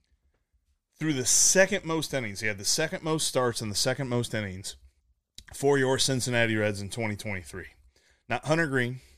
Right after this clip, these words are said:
not Nick Lodolo, not even Andrew Abbott, not even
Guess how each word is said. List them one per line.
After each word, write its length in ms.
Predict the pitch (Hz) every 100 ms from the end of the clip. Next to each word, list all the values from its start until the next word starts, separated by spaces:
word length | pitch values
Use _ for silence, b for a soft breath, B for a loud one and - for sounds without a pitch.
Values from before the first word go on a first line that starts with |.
| b
not 200 | 123 147
Nick 160 | 147 143
Lodolo, 560 | 135 123 98 92 104 110 _ _ _ _ _ _ -
not 220 | 131 208
even 180 | 208 196
Andrew 340 | 196 175 175
Abbott, 380 | 156 139 156 180 - B B B B B
not 300 | 123 170 196
even 560 | 185 175 180 180 180